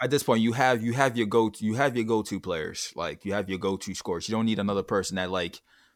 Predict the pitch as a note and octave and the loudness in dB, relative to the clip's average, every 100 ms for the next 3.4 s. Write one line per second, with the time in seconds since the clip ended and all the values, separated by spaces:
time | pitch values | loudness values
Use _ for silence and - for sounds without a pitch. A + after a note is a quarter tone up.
0 | - G#2 G2+ F#2 F2 G2+ F#2 F2 F#2+ F#2+ | -4 0 0 -2 -2 -2 -4 -2 -2 0
1 | G2 F2+ - - - - - - _ _ | -4 -8 -10 -14 -16 -16 -20 -20 _ _
2 | - G#2 F#2 F2 G#2+ F#2 F#2+ - F2+ - | -4 -2 -2 -2 -4 -4 -6 -8 -10 -16
3 | - - E2 D#2 | -18 -10 -8 -10